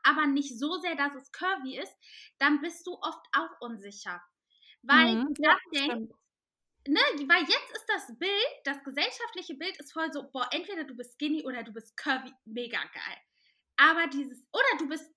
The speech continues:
Speaker 1: total Fitness. Also man hat schon das Gefühl, dass diese Gesellschaft immer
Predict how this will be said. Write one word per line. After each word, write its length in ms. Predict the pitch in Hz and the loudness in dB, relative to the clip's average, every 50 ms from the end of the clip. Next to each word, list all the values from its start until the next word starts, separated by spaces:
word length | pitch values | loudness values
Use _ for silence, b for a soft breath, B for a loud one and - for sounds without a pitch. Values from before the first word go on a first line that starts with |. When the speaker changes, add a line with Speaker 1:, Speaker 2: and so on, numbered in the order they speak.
| _ - | _ -10
Speaker 1:
total 440 | - 311 285 - - 302 302 285 | -8 -8 -6 -4 0 2 2 2
Fitness. 540 | 285 - - 427 - - - 226 190 - - - _ _ _ B B B B B B B B B B | 0 -2 -6 -8 -8 -8 -10 -10 -10 -10 -10 -16 _ _ _ B B B B B B B B B B
Also 240 | - 311 349 285 339 269 - - _ _ _ _ _ _ - | 4 4 4 4 -2 -6 -8 -10 _ _ _ _ _ _ 0
man 240 | 277 294 285 294 320 | 2 2 4 4 2
hat 140 | 427 - - | -2 -2 -2
schon 140 | - 453 554 571 523 | -8 -6 -6 -8 -8
das 80 | 523 - | -8 -10
Gefühl, 280 | - 285 - 370 381 302 | -14 -12 -8 -6 -6 -2
dass 200 | 285 285 285 285 | -2 -4 -4 -6
diese 240 | - 254 226 233 226 | -12 -14 -14 -14 -16
Gesellschaft 760 | 233 220 202 196 214 254 359 494 - - - 480 571 605 - - - - - _ _ _ _ _ | -16 -16 -12 -8 -6 -6 -6 -6 -8 -10 -8 -6 -8 -8 -8 -14 -16 -16 -16 _ _ _ _ _
immer 320 | - 311 302 294 339 381 | -2 2 2 2 4 2